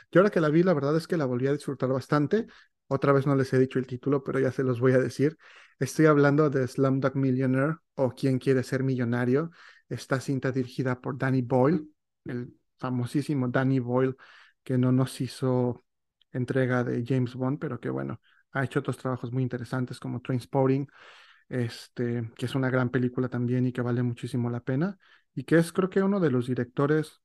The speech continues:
pues, más importantes de los últimos años, quizá de los noventa, quizá de,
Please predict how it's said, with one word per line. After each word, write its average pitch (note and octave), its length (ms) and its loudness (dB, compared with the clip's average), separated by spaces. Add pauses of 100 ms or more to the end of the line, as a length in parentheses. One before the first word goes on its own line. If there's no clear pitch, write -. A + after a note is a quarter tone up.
pues, - 200 -14
más C3+ 240 -2
importantes C3+ 960 -4
de C3+ 180 -8
los A#2+ 200 -8
últimos C3 400 -8
años, F3+ 280 2
quizá C3+ 260 -4
de C3+ 120 -2
los B2 320 -8 (400)
noventa, C#3+ 580 0
quizá B2+ 380 -4
de, C3 320 -4